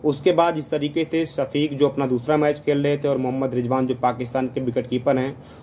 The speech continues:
दोनों के बीच एक सौ छिहत्तर रनों की रिकॉर्ड साझेदारी होती है। और इस मैच में आपको बता दें कि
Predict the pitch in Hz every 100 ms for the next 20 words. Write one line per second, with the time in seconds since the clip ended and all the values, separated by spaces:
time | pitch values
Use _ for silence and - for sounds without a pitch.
0 | - 131 170 202 202 185 160 180 - 175
1 | 156 185 - 156 156 170 165 170 165 147
2 | 135 147 151 - - 135 135 127 120 113
3 | 104 95 90 - - - - - - 123
4 | 120 123 131 151 147 147 151 139 131 131
5 | 127 123 147 160 175 190 196 202 202